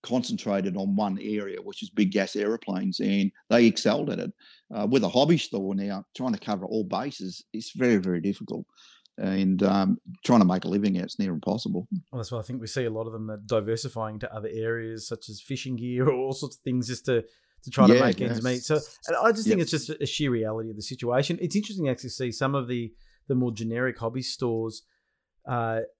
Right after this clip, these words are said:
Speaker 2: moving into trains and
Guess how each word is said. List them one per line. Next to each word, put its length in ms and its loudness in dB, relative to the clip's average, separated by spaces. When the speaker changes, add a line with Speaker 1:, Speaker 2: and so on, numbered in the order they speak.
Speaker 2:
moving 440 0
into 640 -6
trains 1040 -2
and 440 -10